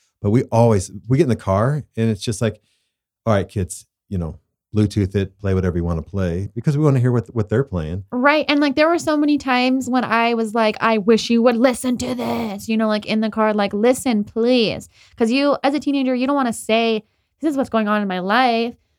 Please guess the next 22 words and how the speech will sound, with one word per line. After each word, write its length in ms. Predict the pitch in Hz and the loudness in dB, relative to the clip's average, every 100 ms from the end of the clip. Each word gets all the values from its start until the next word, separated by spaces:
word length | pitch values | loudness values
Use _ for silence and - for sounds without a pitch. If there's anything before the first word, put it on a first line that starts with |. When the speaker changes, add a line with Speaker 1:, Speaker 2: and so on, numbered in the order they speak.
| - | -2
Speaker 2:
But 120 | 247 | 2
you'll, 180 | 262 294 | 4 4
like, 180 | 285 | 2
post 340 | - 226 226 226 | 0 0 0 0
a 60 | 233 | -4
song, 380 | 233 240 262 | 2 2 2
especially 320 | 220 247 233 247 | -2 -4 -2 0
on 120 | 233 | 0
social 320 | 233 233 233 | 0 -2 0
media, 400 | 214 214 254 226 | 0 2 2 2
and 100 | 220 208 | 2 -2
hope 280 | - 294 294 | 0 0 0
that 120 | 226 | -4
someone 240 | 262 254 | -2 0
listens 380 | 233 233 233 226 | -2 -4 -6 -6
to 180 | - 202 | -8 -2
it 220 | 202 233 - | 0 -2 -2
and 200 | 208 220 | 0 2
knows, 320 | 208 226 214 | 2 2 0
like, 140 | 220 | -2
what 260 | 208 220 - | 2 0 0
you 440 | 214 208 202 208 | -2 0 0 -2